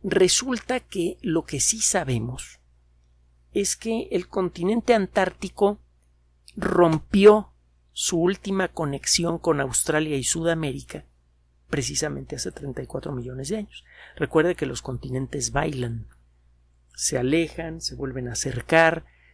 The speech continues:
se funden para formar un supercontinente. Esto ha pasado cuando menos en tres ocasiones en la historia de la Tierra. La última vez fue hace, eh, la última vez concluyó hace doscientos cincuenta y un millones de años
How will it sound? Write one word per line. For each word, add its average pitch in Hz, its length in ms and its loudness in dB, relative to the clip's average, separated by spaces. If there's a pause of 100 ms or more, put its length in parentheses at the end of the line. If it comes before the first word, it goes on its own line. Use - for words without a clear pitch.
se - 300 -4
funden 170 500 2
para 135 460 -4
formar 139 340 -2
un 143 140 -6
supercontinente. 156 880 -2
Esto - 160 -4
ha - 60 -8
pasado 147 400 -2
cuando 135 240 -4
menos 143 280 -8
en 135 100 -10
tres 143 280 -4
ocasiones 135 500 -4
en 127 80 -8
la 127 60 -6
historia 135 360 -2
de 139 60 -2
la 147 140 0
Tierra. 202 400 4 (320)
La 156 160 4
última 143 340 -2
vez 135 260 -2
fue 139 240 -4
hace, - 220 -4 (300)
eh, - 180 -6 (240)
la 165 120 6
última 185 280 4
vez 170 180 0
concluyó 165 520 2
hace 160 200 2
doscientos 151 540 -2
cincuenta 135 460 -2
y 131 100 0
un 156 140 2
millones 143 400 0
de 156 80 2
años 151 320 -4